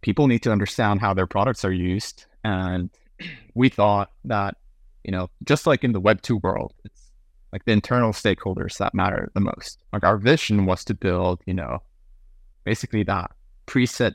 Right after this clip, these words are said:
dashboards that would measure your retention, your cohort analysis, your activation rates,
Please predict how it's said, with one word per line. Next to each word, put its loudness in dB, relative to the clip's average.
dashboards -2
that -2
would -6
measure 0
your -2
retention, -2
your -2
cohort 0
analysis, -4
your -4
activation 0
rates, -4